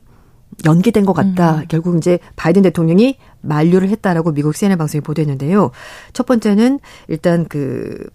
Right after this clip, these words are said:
Speaker 1: 팔레스타인 측에서 그 미국 어머니와 딸 이제
Speaker 2: 음.
Speaker 1: 풀어주면서 일단은, 어, 어떻게 해서든지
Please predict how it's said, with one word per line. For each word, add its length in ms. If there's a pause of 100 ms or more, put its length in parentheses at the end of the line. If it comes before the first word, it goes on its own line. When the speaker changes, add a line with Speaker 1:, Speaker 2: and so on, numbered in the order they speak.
(140)
Speaker 1:
팔레스타인 300
측에서 640 (800)
그 340
미국 280 (920)
어머니와 340
딸 300 (140)
이제 380
Speaker 2:
음. 60
Speaker 1:
풀어주면서 600
일단은, 380 (340)
어, 80
어떻게 300
해서든지 560